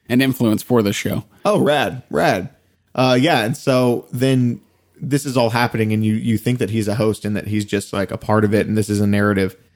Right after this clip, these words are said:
Speaker 2: But then Ed Harris shows up, and you fully think that Ed Harris is a host,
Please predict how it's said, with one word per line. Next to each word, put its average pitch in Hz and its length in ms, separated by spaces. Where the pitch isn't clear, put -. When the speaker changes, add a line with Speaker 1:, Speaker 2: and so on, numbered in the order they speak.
Speaker 2:
But 107 300
then 120 540
Ed 113 140
Harris 151 300
shows 107 300
up, 92 340
and 127 160
you 135 120
fully 175 360
think 156 280
that 127 100
Ed 120 160
Harris 120 440
is 110 360
a - 120
host, 113 540